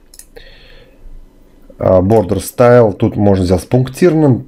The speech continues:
толстым пунктиром и так далее. Я выбираю solid, сплошная рамка. Border radius,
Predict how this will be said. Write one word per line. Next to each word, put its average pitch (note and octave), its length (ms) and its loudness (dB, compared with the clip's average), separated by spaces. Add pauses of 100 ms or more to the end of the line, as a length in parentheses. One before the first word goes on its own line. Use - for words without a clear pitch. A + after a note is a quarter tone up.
(120)
толстым D3 420 0
пунктиром A#2 600 0
и G2+ 40 -4
так G2 220 0
далее. F2 340 0
Я G#2 180 2
выбираю F2+ 260 -2
solid, D#3 380 0
сплошная A2+ 560 0
рамка. G#2 440 0 (880)
Border G2+ 340 0
radius, F2+ 400 0